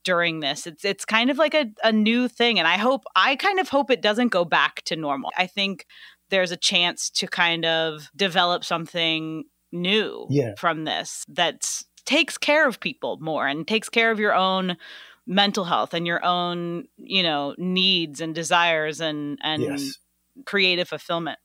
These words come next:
Speaker 2: Yeah, I mean, yesterday was V E Day here in England, victorious over Europe. And I was going, in fact, I went to buy some potatoes from our local farm. You know, I can get, like, a massive, great big,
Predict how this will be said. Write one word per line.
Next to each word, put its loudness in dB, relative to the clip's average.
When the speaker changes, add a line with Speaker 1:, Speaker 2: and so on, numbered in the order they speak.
Speaker 2:
Yeah, 4
I 4
mean, 2
yesterday 2
was -2
V 4
E 2
Day -4
here -6
in -2
England, 0
victorious 0
over -2
Europe. -4
And 2
I 6
was 2
going, 2
in 0
fact, 2
I 2
went 0
to -12
buy 2
some -6
potatoes 0
from -4
our 2
local -2
farm. 0
You 4
know, 4
I 0
can 2
get, 2
like, -4
a -8
massive, 2
great 0
big, -12